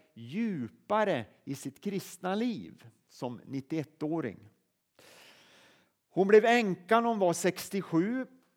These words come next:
och så s-, säger hon så här om, om just den situationen när hon blev änka:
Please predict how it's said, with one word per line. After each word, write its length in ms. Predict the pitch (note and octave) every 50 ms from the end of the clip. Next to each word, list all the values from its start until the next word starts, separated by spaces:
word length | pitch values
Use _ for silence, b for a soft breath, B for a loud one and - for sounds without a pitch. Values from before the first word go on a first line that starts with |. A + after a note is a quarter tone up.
| _ _ _
och 140 | - E3 D#3
så 320 | - G3+ G3 G#3 G#3+ A3+ - - - - - - -
s-, 160 | D#3 - - - _ _
säger 360 | - - - G#3+ G#3 G3+ G3
hon 160 | F#3+ F#3 F#3
så 140 | F3 G3+ F#3+
här 460 | E3+ F3 G3+ G#3+ G#3 E3+ C3 A#2 - - -
om, 440 | - E3 D#3+ E3 E3 E3 E3 E3 - -
om 240 | - E3+ E3 E3+
just 280 | E3+ E3+ F3 E3+ D3+ D3
den 300 | E3+ E3+ F3+ F#3 F#3+ F3+
situationen 720 | - F#3 E3 - F#3 F#3 E3+ - F3 D#3 D3+ D3+ D3+ D3
när 60 | C#3+ C3+
hon 80 | C3+
blev 200 | C#3 C#3+ D3 D#3+
änka: 680 | C#3 G3 G3+ F#3 D3+ B2+ A#2 - - _ - A#3 F#3+ C3+